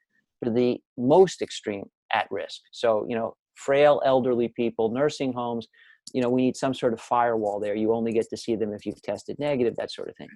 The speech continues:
But, you know, you have family members at slightly higher risk. So, okay, you know, we avoid direct touching. We keep, a, even within a home, we can keep some, you know, r-, degree of distance. Um, if there is getting together in small groups,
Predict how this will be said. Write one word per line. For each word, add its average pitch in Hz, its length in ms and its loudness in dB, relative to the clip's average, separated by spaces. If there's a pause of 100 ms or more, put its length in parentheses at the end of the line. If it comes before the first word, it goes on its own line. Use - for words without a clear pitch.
(480)
But, 160 240 10
you 180 60 8
know, 156 80 8
you 147 140 10
have 131 100 8
family 156 320 6
members 143 300 2
at 127 100 0
slightly 127 420 4
higher 135 380 2
risk. 208 380 -2
So, 165 220 4
okay, 139 280 4
you 143 140 0
know, 127 80 0
we 127 100 6
avoid 120 400 4
direct 113 480 0
touching. 135 680 2
We 117 140 -2
keep, 120 340 -2
a, 110 180 4
even 135 280 4
within 117 220 2
a 107 60 -4
home, 139 380 0
we 127 100 0
can 120 100 -4
keep 120 280 -2
some, 117 420 -4 (160)
you 123 100 -4
know, 104 120 -6
r-, 113 100 -4 (220)
degree 117 260 4
of 107 140 0
distance. 117 420 -2 (580)
Um, 117 300 0
if 127 180 0
there 127 480 8
is 120 720 4
getting 135 220 6
together 120 420 6
in 113 120 0
small 113 360 0
groups, 139 640 4